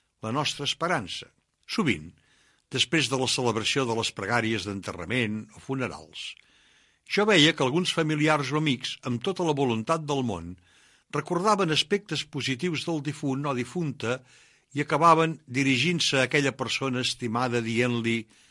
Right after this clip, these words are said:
"Siguis on siguis". Malament, perquè l'expressió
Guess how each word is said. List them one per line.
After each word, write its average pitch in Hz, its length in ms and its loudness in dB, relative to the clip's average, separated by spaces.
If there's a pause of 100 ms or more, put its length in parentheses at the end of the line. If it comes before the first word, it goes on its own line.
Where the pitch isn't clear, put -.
(360)
"Siguis 208 720 4
on 214 160 4
siguis". 113 640 0 (840)
Malament, 135 440 4 (500)
perquè 123 300 -2
l'expressió 139 720 0